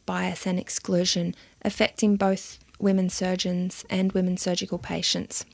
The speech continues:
And so I think more research is needed on, on what particular forms these exclusions are taking within surgery. But look, the other thing is just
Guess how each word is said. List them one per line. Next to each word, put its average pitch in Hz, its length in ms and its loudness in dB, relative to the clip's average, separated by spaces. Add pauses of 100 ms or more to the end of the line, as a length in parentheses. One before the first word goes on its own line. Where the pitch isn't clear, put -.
(560)
And 214 160 6
so - 140 4
I 214 80 6
think 240 260 4
more 214 220 6
research 190 440 0
is 185 180 0
needed 180 340 2
on, 175 240 0 (320)
on 196 140 6
what 202 160 2
particular 202 600 0
forms 180 380 0
these 180 200 -4
exclusions 180 600 -2
are 175 40 -2
taking 180 380 -2
within 175 320 -2
surgery. 175 560 -2 (560)
But 285 140 4
look, 302 200 4
the 277 160 4
other 262 200 4
thing 196 340 2
is 190 220 2
just - 460 0